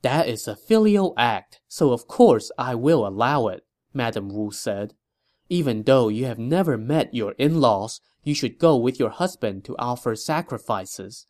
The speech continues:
as befitting a daughter-in-law. So,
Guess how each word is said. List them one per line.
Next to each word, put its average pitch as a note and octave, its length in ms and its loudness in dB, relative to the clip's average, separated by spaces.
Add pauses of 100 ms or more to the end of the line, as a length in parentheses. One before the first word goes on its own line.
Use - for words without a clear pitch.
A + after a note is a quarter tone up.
(220)
as B2 260 0
befitting B2 760 -2
a B2 80 -4
daughter-in-law. G#2 960 -2 (1400)
So, C3 540 6